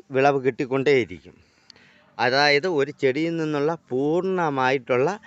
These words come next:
വിളവ് നമുക്ക് എടുക്കാൻ പറ്റും. ഇനി നമ്മൾ ആ പയർ പന്തലിലേക്ക് പടർന്ന് അത് പൂവിടാൻ തുടങ്ങിക്കഴിഞ്ഞാൽ നമ്മൾ നേരത്തെ കൊടുത്ത രീതിയെ തിരിക്കണം.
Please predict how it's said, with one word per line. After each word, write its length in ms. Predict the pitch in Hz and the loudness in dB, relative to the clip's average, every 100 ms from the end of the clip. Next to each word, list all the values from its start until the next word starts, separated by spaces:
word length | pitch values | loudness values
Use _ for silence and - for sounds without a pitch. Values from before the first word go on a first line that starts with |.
| - _ - | -20 _ -2
വിളവ് 380 | 117 139 147 151 | 2 6 4 4
നമുക്ക് 380 | 135 123 120 208 - _ _ _ _ - | 0 -2 -4 -8 -12 _ _ _ _ -4
എടുക്കാൻ 380 | - 131 135 123 | 0 0 2 -2
പറ്റും. 280 | 101 - 95 _ _ _ _ _ _ _ _ _ | -2 -10 -14 _ _ _ _ _ _ _ _ _
ഇനി 220 | 151 165 165 - _ - | -6 -2 -2 -4 _ -4
നമ്മൾ 220 | 139 147 | -2 2
ആ 60 | 143 - | 2 2
പയർ 240 | 131 135 139 | 4 4 2
പന്തലിലേക്ക് 760 | 120 120 123 143 147 147 139 139 120 | 2 0 2 0 2 0 2 0 2
പടർന്ന് 480 | 113 123 135 139 139 - _ _ _ | 2 2 0 0 -4 -6 _ _ _
അത് 240 | 113 113 131 131 _ | -2 0 0 -4 _
പൂവിടാൻ 480 | - 123 156 170 160 135 | -4 -2 0 2 2 2
തുടങ്ങിക്കഴിഞ്ഞാൽ 760 | 123 127 131 123 117 123 170 - _ _ _ - | 0 0 -2 -2 -4 -4 -8 -12 _ _ _ -6
നമ്മൾ 240 | 143 151 156 | -2 0 0
നേരത്തെ 460 | 143 135 139 131 147 | 2 2 0 -2 -2
കൊടുത്ത 300 | 123 120 127 | 0 0 0
രീതിയെ 400 | 113 120 113 156 - | -2 -2 -2 -6 -4
തിരിക്കണം. 440 | 123 107 104 92 | -6 -4 -6 -8